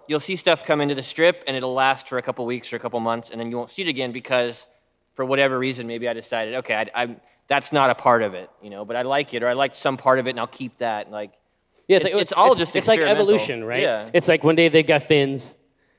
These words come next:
Speaker 1: Yeah.
Speaker 2: right?
Speaker 1: Uh, they've never had fins, no.
Speaker 2: <laughs> Scales.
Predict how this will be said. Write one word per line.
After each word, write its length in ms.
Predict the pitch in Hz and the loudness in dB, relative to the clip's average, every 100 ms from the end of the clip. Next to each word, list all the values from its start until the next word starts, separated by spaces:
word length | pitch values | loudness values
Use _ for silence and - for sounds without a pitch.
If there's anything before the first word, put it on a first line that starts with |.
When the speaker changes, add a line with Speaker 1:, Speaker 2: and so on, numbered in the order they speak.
| - | -2
Speaker 1:
Yeah. 140 | 143 | 2
Speaker 2:
right? 240 | 127 135 - | 4 2 0
Speaker 1:
Uh, 80 | 131 | -2
they've 260 | 139 135 143 | -2 0 2
never 240 | 151 156 | 4 4
had 180 | 160 147 | 2 0
fins, 320 | 139 120 135 | -2 -2 -4
no. 260 | 120 117 160 _ _ | -4 -4 -4 _ _
Speaker 2:
<laughs> 60 | - - - - _ _ _ _ _ _ _ _ _ _ _ _ _ _ _ _ _ | -10 -10 -16 -20 _ _ _ _ _ _ _ _ _ _ _ _ _ _ _ _ _
Scales. 600 | - - 110 110 - | -14 -8 -8 -8 -12